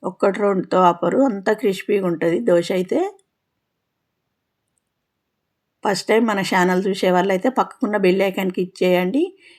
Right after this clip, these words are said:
నేను పెట్టే ప్రతి వీడియో మీ ఫోన్కు నోటిఫికేషన్ రూపంగా వస్తది, వెంటనే చూసేయచ్చు. నచ్చిందంటే చేసుకోవచ్చు. చాలా రుచిగా ఉంటాయండి, రుచిగా ఉండుస్తాం.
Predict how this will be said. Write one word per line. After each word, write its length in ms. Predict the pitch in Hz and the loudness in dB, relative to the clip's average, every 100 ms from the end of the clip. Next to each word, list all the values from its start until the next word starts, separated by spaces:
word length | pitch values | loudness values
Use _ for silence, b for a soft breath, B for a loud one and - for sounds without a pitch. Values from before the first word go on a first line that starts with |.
| b | b
నేను 180 | 185 185 | 0 2
పెట్టే 280 | 180 180 208 | 2 2 -2
ప్రతి 340 | 196 175 185 | 0 0 0
వీడియో 340 | 180 180 170 240 | 2 2 2 4
మీ 160 | 302 254 | 4 4
ఫోన్కు 420 | - 185 185 185 | 2 2 2 0
నోటిఫికేషన్ 680 | 185 175 - 185 185 185 180 | 0 0 -2 -4 -2 -4 -4
రూపంగా 400 | 175 185 175 165 | -4 -2 -2 -2
వస్తది, 320 | - 185 311 - b b b b | -4 -2 -2 -4 b b b b
వెంటనే 340 | 185 185 214 254 | -2 2 4 2
చూసేయచ్చు. 760 | 247 208 190 208 202 190 190 311 | 2 2 2 0 2 2 0 4
నచ్చిందంటే 540 | 330 247 - 190 185 226 | 4 4 0 0 0 0
చేసుకోవచ్చు. 760 | 214 180 - 175 170 170 - 339 453 _ _ _ _ _ _ | 0 -2 0 0 0 0 -2 -4 -4 _ _ _ _ _ _
చాలా 320 | - 180 190 220 | 0 2 4 2
రుచిగా 420 | 226 190 - 220 | -2 -4 0 2
ఉంటాయండి, 440 | 214 196 196 185 190 | 2 2 2 2 2
రుచిగా 340 | 180 - 220 | 0 -2 -4
ఉండుస్తాం. 540 | 180 175 175 - 196 | -2 -2 -4 -4 0